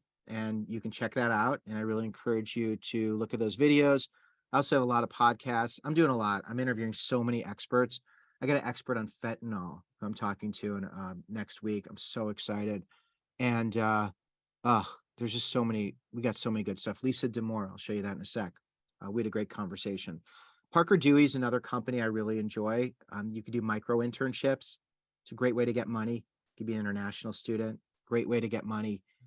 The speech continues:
Uh, you do these small projects where they pay you, like, a few hundred dollars for X amount of work. We just, we just did one for our video project. Also, um,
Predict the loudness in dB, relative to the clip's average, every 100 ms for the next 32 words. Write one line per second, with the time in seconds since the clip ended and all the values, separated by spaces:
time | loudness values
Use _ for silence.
0 | _ -8 -8 -8 -10 -6 0 0 0 -2
1 | -2 -2 0 0 -2 -6 -6 -6 -4 -4
2 | -4 -6 -8 -8 -8 -6 -6 -6 -8 -10
3 | -12 -16 -20 _ _ _ _ _ -2 0
4 | 0 -2 -4 -8 -6 -4 -2 -2 -4 -6
5 | -4 -4 -4 -6 -6 -2 -2 -4 -6 -4
6 | -4 -4 -4 -2 -2 -2 -2 0 0 -2
7 | -6 -10 -10 -12 -14 _ _ _ _ _
8 | -2 0 4 6 8 6 4 2 2 2
9 | -2